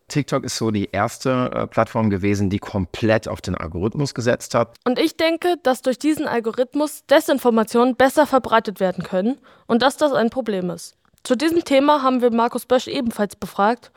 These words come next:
Speaker 2: und er sagt Folgendes.
Speaker 1: In einer Zeit vor dem Internet gab es ja genauso viel Desinformation, weil Leute irgendwie in der Dorfkneipe über irgendeine dritte Person gesprochen haben oder es nochmal tausend Jahre vorher Hexenverbrennung gegeben hat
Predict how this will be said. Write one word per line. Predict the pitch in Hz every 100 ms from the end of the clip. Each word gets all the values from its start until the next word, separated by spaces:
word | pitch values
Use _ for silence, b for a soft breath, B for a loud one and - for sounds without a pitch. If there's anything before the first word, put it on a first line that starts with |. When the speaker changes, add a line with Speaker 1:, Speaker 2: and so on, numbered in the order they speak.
| b b b
Speaker 2:
und | 226
er | 226
sagt | 262 277 -
Folgendes. | 240 202 185 180 - -
Speaker 1:
In | 104
einer | 92 107 104
Zeit | - 110 107
vor | - 113 143
dem | 123
Internet | 104 104 107 107 107
gab | 95 107
es | 113 -
ja | 104
genauso | 104 98 98 127 98
viel | - 90 90
Desinformation, | 85 - 90 - 90 87 - 95 92 95
weil | 95 98
Leute | 98 98 107 113
irgendwie | 87 98 98 95
in |
der | 92 92
Dorfkneipe | 87 101 117 - - 85 82 87 92
über | - 87 82
irgendeine | 98 98 69 95
dritte | 92 123 143
Person | - 90 87 95 95
gesprochen | 92 - 95 92 90
haben | 90 107 104
oder | 92 101
es | 90 - b -
nochmal | 98 117 143 - 110 104
tausend | 95 98 98 98
Jahre | 92 95 95
vorher | - 98 98
Hexenverbrennung | 117 - 127 - 85 87 85 85
gegeben | 82 78 82 82 82
hat | 85